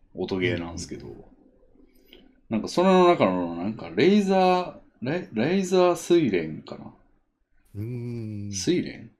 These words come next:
Speaker 1: スレイン？スレイン？睡蓮？睡蓮で合ってんのか。ってのが結構好き。その中で曲めっちゃ好きなのがあって。
Speaker 2: はいは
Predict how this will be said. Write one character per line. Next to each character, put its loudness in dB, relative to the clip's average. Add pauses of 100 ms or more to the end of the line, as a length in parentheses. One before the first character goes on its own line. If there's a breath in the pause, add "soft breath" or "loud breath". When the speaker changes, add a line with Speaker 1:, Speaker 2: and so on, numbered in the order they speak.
Speaker 1:
ス -8
レ 2
イ -4
ン？ -14 (220)
ス -16
レ -4
イ -4
ン？ -6 (340)
睡 -4
蓮？ -10 (1400 soft breath)
睡 -2
蓮 -8
で -16
合 -14
っ -20
て -8
ん -12
の -14
か。 -20
っ -20
て 6
の 6
が 6
結 -6
構 2
好 0
き。 -4
そ 2
の 4
中 6
で 2
曲 4
め 8
っ 0
ち -4
ゃ 0
好 -4
き 0
な 4
の 0
が -10
あ -12
っ -16
て。 -8
Speaker 2:
は -4
い -8
は -12